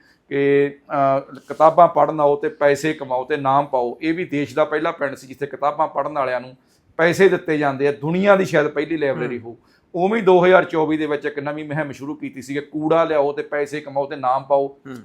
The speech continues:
Speaker 1: ਉਹ ਵੀ ਅਸੀਂ ਇੱਕ ਸਮਾਰਟ ਕੂੜਾ ਘਰ ਰਣਸੀਂਹ ਕਲਾਂ ਵਿੱਚ ਬਣਾਇਆ ਕਿ ਲੋਕਾਂ ਨੂੰ ਕੂੜੇ ਦੇ ਵੀ ਪੈਸੇ ਦੇਣੇ ਤੇ ਨਾਲ ਨਾਮ ਦੇਣੇ ਆ।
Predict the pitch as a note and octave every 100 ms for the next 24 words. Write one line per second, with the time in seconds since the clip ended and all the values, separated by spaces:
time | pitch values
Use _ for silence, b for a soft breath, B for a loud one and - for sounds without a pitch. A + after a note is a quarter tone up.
0 | - F3+ G3+ G#3 E3 E3+ E3 D#3+ C#3+ D3
1 | D3 - D3 D3 D3+ C#3+ C3 C3 D#3 D3+
2 | C#3 C3 C3 A#2 A#2 B2 C3+ - b b
3 | - D#3+ D3+ D3 D#3+ E3+ F#3 E3 E3 F#3
4 | G3 G3 F3+ D#3+ E3 D#3 D#3+ F#3 F3+ F#3+
5 | F3+ D#3 E3 D3+ B2+ G#2+